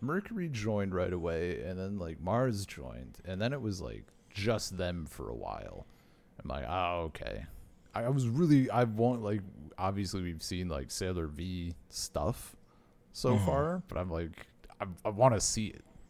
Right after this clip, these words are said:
Speaker 1: That's a thing I know. I wanna see it.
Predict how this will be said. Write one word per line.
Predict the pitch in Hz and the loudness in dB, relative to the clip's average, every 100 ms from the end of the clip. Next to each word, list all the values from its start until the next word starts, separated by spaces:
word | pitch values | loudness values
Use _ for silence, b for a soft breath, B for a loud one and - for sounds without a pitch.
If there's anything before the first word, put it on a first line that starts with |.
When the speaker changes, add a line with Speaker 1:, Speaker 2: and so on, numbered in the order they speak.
| - | -4
Speaker 1:
That's | 107 107 | -2 0
a | 110 | -2
thing | - 127 113 - | 2 2 4 2
I | 107 113 | 4 4
know. | 82 78 - - - | 2 -2 -6 -8 -4
I | |
wanna | 95 107 - | 0 2 0
see | - 113 104 | -2 -2 -4
it. | - | -8